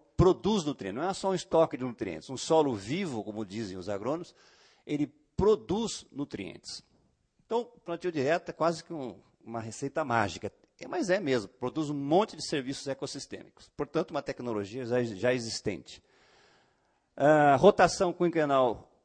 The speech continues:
com leguminosa, a rotação de culturas é uma técnica multimilenar, tem, tem manuais de rotação de culturas já gregos, de quatro mil anos. Os agricultores, empiricamente, haviam descoberto que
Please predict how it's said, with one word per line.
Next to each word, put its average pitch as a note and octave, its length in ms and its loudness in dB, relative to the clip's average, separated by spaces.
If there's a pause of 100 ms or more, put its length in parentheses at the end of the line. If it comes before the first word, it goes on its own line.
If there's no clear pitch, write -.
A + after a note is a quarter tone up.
(160)
com C3 120 -6
leguminosa, D#3 720 2
a C3+ 80 -6
rotação F3 440 -2
de D3 80 -4
culturas D#3+ 800 -4 (840)
é - 120 -12
uma F3 140 -4
técnica E3+ 500 -6
multimilenar, C#3+ 920 -4
tem, C3 220 -8
tem - 200 -6
manuais C#3+ 400 2
de A2+ 60 -6
rotação B2 420 -4
de A2 100 -10
culturas B2+ 500 -10
já B2+ 300 -2 (260)
gregos, A#2+ 800 -4 (200)
de F#2+ 100 -20
quatro C#3+ 380 -2
mil A#2+ 220 -6
anos. A#2+ 500 -6 (600)
Os E3+ 120 -10
agricultores, F#3+ 560 -6
empiricamente, D#3+ 640 -4
haviam E3 160 0
descoberto D3 600 -2
que E3 240 -6